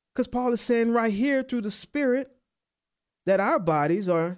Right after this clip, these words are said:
not our own, but they're for Christ. So you get the picture of Christ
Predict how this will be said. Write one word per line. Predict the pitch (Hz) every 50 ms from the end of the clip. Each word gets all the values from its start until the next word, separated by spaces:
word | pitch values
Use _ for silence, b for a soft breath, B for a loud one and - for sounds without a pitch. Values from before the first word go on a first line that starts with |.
| -
not | - 233 226 226 240
our | 240 247 240 -
own, | - 262 311 294 208 139 104 98 - _ _ _ _ _ _ _ _ _ _ _ -
but | 233 226
they're | 233 233 233 226
for | 220 - - 254 247 240 226 226 233 247 277 269 254 _ _ _ _ _ _ _ _ _ _ _
Christ. | - - 311 359 226 - - - - - - _ _ _ _ _ _ _ _ _ _ -
So | 254
you | 254 262
get | 220 277 220
the | 240 -
picture | - - 302 294 - 277
of | 240 214
Christ | - - 240 240 262 262 240 - -